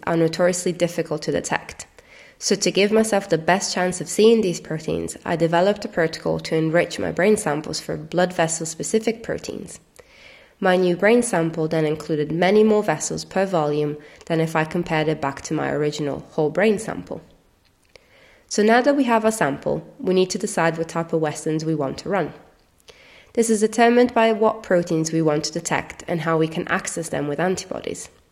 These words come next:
In a denaturing Western, it sounds painful, I promise it isn't,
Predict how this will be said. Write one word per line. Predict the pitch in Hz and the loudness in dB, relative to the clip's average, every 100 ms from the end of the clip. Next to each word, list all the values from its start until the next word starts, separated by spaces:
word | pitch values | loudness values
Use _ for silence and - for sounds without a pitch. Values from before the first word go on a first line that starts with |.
| _ _ - _ - - _ | _ _ -20 _ -20 -20 _
In | - 196 | 2 2
a | |
denaturing | 180 190 196 269 - 208 185 | 4 2 6 4 4 2 2
Western, | 139 156 - 196 226 - - _ _ - | -2 -4 -4 -4 -4 -12 -20 _ _ -10
it | |
sounds | - 151 156 | -2 0 0
painful, | - 151 156 - | 0 0 0 -4
I | - | -6
promise | - 151 151 - | -2 -2 0 -2
it | - | -2
isn't, | 156 143 - | -2 -4 -6